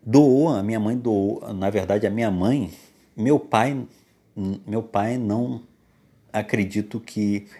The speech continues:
já é outra história. Mas, é, é, essa, essa família onde a gente chegou a se, é, é, veio a ser criado por eles,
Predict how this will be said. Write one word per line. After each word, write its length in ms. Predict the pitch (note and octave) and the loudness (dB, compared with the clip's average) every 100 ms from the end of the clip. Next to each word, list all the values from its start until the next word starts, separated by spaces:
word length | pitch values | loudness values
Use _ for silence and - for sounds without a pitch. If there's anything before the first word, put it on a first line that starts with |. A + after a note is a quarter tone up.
| - | -18
já 200 | G#2+ G#2 | -4 2
é 20 | G#2 | 4
outra 320 | G2+ A2 A2+ | 6 4 0
história. 480 | A2+ - D#2+ D2+ - - - _ _ | -4 -6 -6 -6 -12 -20 -20 _ _
Mas, 560 | F#2+ A2+ C#3+ A#2+ - - - _ _ _ _ - _ _ _ - | -4 -2 0 -2 -4 -12 -18 _ _ _ _ -20 _ _ _ -2
é, 320 | F#2+ - G2+ | 0 0 -2
é, 140 | - | -4
essa, 540 | - G#2+ C3+ - B2 - - | 0 0 0 -4 -8 -10 -6
essa 1000 | A2 - - B2 A2 G2 F2 E2+ F#2+ - _ _ _ _ _ _ _ _ _ _ | -6 -4 -4 -2 0 -2 -4 -6 -10 -12 _ _ _ _ _ _ _ _ _ _
família 560 | - A#2 F#2+ A#2+ C#3 G2 | -4 -2 2 2 4 2
onde 220 | F#2+ F2+ | 0 -2
a 40 | |
gente 180 | F2+ F2+ | -4 -8
chegou 380 | - - F2+ F2+ | -10 -8 -2 -2
a 60 | |
se, 200 | E2+ F2 - - | -4 -10 -14 -10
é, 260 | E2+ D#2+ - | -6 -6 -6
é, 200 | F2 E2+ | -8 -2
veio 340 | F2+ A2 G#2+ | 2 4 4
a 40 | |
ser 180 | - - | 0 -6
criado 540 | - E2 D#2+ G2 A2+ E2 | -8 -4 -2 -2 -4 -6
por 240 | - E2 | -6 -2
eles, 340 | G2+ B2 - | 0 0 -4